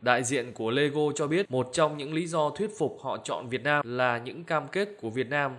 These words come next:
tại Công ước Khung của Liên Hợp Quốc về biến đổi khí hậu cop hai mươi sáu. Sự kiện nhà máy Trung Hòa Carbon đầu tiên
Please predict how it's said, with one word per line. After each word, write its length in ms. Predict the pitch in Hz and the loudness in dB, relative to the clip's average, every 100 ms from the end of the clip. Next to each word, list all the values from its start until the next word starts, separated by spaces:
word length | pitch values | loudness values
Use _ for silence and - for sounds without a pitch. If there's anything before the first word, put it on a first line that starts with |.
| - | -2
tại 240 | 123 71 110 | 0 0 -4
Công 220 | 156 147 | -6 -6
ước 100 | 151 180 | -8 -6
Khung 260 | 170 143 113 | -4 -4 -6
của 140 | 110 | -6
Liên 160 | 127 131 | -4 -6
Hợp 120 | 117 | -4
Quốc 220 | 170 190 190 | 0 0 -2
về 260 | 113 123 117 | -4 -2 0
biến 200 | 120 160 | -2 -2
đổi 160 | 113 95 | -2 -2
khí 100 | - | -2
hậu 260 | 165 135 - | 2 2 2
cop 180 | 156 190 | 4 4
hai 120 | 165 143 | 2 -4
mươi 100 | 135 | -2
sáu. 340 | 131 135 220 - _ - | 0 0 -4 -12 _ -4
Sự 260 | - 143 135 | 0 2 4
kiện 260 | 147 131 | 2 2
nhà 160 | 135 131 | 0 0
máy 240 | 127 160 175 | 2 0 -2
Trung 200 | 165 147 | -4 0
Hòa 220 | 135 123 | 0 0
Carbon 400 | 175 175 151 139 | -2 0 0 2
đầu 200 | 127 127 | 2 4
tiên 240 | 160 156 | 4 4